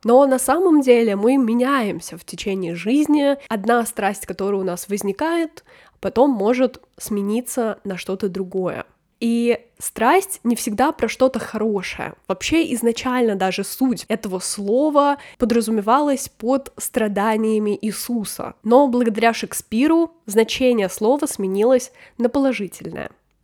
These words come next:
Но, как мы скоро убедимся, не стоит сбрасывать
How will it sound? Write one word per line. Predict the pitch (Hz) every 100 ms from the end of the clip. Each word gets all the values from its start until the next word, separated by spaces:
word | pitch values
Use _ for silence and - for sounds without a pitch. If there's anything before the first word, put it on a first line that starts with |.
| _
Но, | 214 254 311 381
как | 359 294
мы | 254
скоро | 247 262 269
убедимся, | 254 220 208 202 311 359 294 294
не | 277 254
стоит | - 294 294 254 196 180
сбрасывать | 185 226 233 233 - 185 180 - -